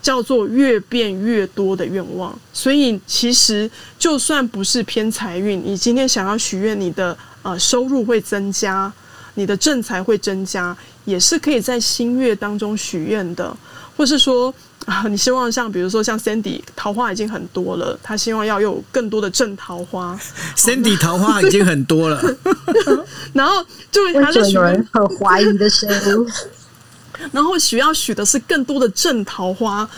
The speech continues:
Speaker 1: 好，那这个部分呢，也可以在新月的时候特别许，因为这个是不，不一定限定在狮子座，而是新月本身就非常适合的是，你越想要的东西都可以在新月当中可以实现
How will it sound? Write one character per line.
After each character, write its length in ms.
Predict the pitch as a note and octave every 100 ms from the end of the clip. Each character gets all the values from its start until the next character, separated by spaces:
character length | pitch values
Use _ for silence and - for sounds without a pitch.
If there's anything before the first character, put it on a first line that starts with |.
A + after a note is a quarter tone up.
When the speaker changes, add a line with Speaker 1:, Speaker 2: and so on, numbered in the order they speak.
| - -
Speaker 1:
好， 240 | - - - -
那 140 | C#4+ C4
这 220 | - D#4+
个 100 | A#3+
部 160 | A#3+ A#3
分 240 | B3+ G#3
呢， 160 | F#3+ F#3
也 180 | G#3+ G3
可 180 | - A#3+
以 120 | A#3+
在 240 | F3+ A#3+ G3
新 440 | - - C4 B3 C4
月 180 | C#4 G#3
的 100 | F#3+
时 160 | -
候 160 | F#3 F#3+
特 120 | -
别 120 | F#3
许， 120 | F#3+
因 100 | G#3
为 40 | D4
这 120 | E4+
个 80 | C#4
是 100 | D4+
不， 300 | - D4 B3 - - -
不 140 | D4
一 20 | D4+
定 120 | C#4+
限 220 | - C#4
定 180 | B3+ A#3+
在 160 | B3
狮 260 | G#3+ - G#3
子 180 | F#3+ E3
座， 200 | - -
而 80 | G#3
是 140 | C4+
新 300 | - C#4 C#4+
月 140 | D4+
本 220 | A3+ F#3+ F#3
身 200 | G#3 G3+
就 100 | G3+
非 220 | - B3+
常 180 | G#3 G3
适 200 | - A#3
合 160 | F#3+
的 120 | F3
是， 240 | F#3+ A3+ G3 - -
你 120 | - F3+
越 240 | B3 C#4+
想 280 | - E3+ F3
要 140 | A3+
的 120 | G3
东 220 | F#3+ F#3 G3
西 240 | - F#3 -
都 100 | B3+ A#3+
可 180 | -
以 80 | G#3
在 240 | - G3+ G3+
新 260 | - G#3
月 160 | G#3+ F#3+
当 260 | F#3 F#3 F#3
中 300 | G3+ F3+ F#3 - - -
可 140 | - G#3+
以 60 |
实 260 | F#3+ - F3+
现 260 | F3+ F#3